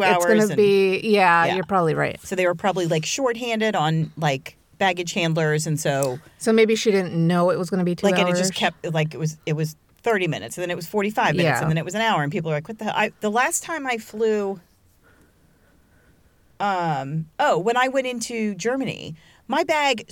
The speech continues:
Speaker 2: my bags took so long. Everybody was standing there forever. People were like, "What the hell is going on?"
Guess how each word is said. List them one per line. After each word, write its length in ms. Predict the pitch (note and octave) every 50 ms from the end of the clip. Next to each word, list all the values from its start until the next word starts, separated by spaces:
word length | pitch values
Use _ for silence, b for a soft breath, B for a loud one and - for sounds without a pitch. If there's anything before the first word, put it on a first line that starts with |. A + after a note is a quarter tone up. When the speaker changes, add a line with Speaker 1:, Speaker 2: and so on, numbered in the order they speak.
| D#3+ - _
Speaker 2:
my 220 | - A3 C4+ D#4 E4+
bags 280 | F4+ E4+ E4+ - -
took 180 | - D4 C4+ -
so 680 | - - - - - B3+ B3 A#3 A#3 A#3 A#3+ A#3 - -
long. 460 | F#3+ E3+ G#3 A3 G#3 F3 C3 C3 - -
Everybody 340 | G3 G#3 B3+ C#4+ C4+ D4 C#4+
was 100 | C4 -
standing 280 | - A#3+ A#3 A#3+ A#3+
there 140 | A3+ F#3+ F3
forever. 500 | D#3+ - - - - E3+ G#3 G#3 F#3 C#3
People 260 | - - A#3+ A3 C4+ B3+
were 120 | A#3+ A3+
like, 180 | - G3+ - - - -
"What 140 | E4 - -
the 60 | D#4
hell 360 | B3+ - - - C4 C#4 C#4+ C#4+
is 120 | C4+ -
going 280 | - C4 B3+ B3 A#3 A3+
on?" 460 | A#3+ C#4+ D4 G#3+ A#2 - - D#3